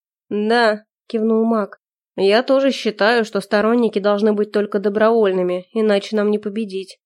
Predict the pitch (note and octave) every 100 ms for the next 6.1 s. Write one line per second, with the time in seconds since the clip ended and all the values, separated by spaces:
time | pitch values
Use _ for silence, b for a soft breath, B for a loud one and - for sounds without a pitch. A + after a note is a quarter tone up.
0 | _ _ _ - B3 B3 B3 B3+ A#3 B3
1 | A3+ G3 G3 G3 G3 F3+ - - C4 C#4
2 | A#3 A#3+ A#3+ G#3+ G#3+ G#3+ G3+ F#3+ G3+ G3+
3 | F#3+ G3+ G3 F#3+ F#3 F#3 _ _ _ -
4 | B3+ B3+ A#3 A3 A3 B3 B3 _ A#3 A#3
5 | A#3 A3+ B3 A3 A3 A3 A3+ B3+ A#3+ G#3
6 | G3